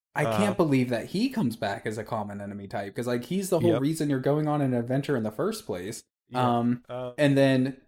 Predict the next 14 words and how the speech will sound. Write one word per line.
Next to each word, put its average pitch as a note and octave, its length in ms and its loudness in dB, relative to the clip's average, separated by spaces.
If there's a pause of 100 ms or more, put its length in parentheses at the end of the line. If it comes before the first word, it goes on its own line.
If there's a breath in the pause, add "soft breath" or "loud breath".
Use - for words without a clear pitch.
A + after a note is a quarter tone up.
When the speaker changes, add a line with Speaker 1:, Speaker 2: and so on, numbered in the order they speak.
(120)
Speaker 1:
just C#3 240 -4
the C3 100 4
name A#2+ 440 4
of A#2 200 -2
the A#2 80 -2
Rhino G#2+ 400 -4
dude, F#2 300 -14
Unicorn? A3 760 0
He's G#3 320 0
clearly G#3+ 460 4
Speaker 2:
The B2 60 8
Speaker 1:
a A#2 80 4
Rhino. B2+ 460 2
Speaker 2:
Unicorn. G2 140 -2